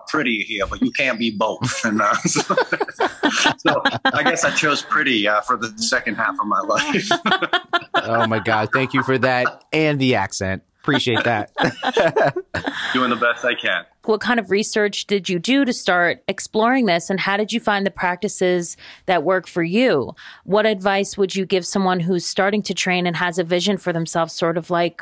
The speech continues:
Speaker 3: what you do?
Speaker 1: Like anything in life, there's sort of a core series of tenets that will work for everyone in terms of embracing a fitness journey. And there are really three tenets to, to what we do in, in the sport.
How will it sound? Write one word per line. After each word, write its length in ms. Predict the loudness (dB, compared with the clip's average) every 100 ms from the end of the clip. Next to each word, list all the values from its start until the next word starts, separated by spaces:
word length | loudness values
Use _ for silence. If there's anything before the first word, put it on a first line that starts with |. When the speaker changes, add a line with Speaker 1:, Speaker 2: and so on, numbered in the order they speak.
| -6
Speaker 3:
what 240 | -2 -2
you 200 | -2 -2
do? 360 | 0 -2 -2 -6 _
Speaker 1:
Like 260 | 0 0 2
anything 520 | 0 0 -2 -2 0
in 140 | 2 2
life, 300 | 2 0 -4
there's 160 | -4
sort 220 | 0 0
of 80 | -2
a 20 |
core 300 | -6 -2 0
series 340 | 0 0 0 -2
of 100 | -4
tenets 520 | -4 -2 -2 -4 -2
that 160 | 0 0
will 160 | 0
work 240 | 0 -2 -2
for 160 | -2
everyone 580 | 0 0 0 0 0 -4
in 100 | -4
terms 320 | -2 -2 -2
of 80 | -4
embracing 440 | -4 0 0 -2 -4
a 60 |
fitness 360 | -4 -4 -2 0
journey. 480 | 0 0 0 -2 -2
And 100 | 0
there 80 | 0
are 80 | 0
really 200 | -2 -2
three 260 | -2 -2
tenets 520 | 0 -2 -2 -2 -4 -2
to, 280 | -2 -2 -6 _
to 140 | -2 0
what 200 | 0 -2 -4 -2
we 120 | 0
do 360 | 2 0 0 -2
in, 300 | -4 -4 -6
in 160 | -6 -4
the 80 | -4
sport. 580 | -2 0 2 0 -2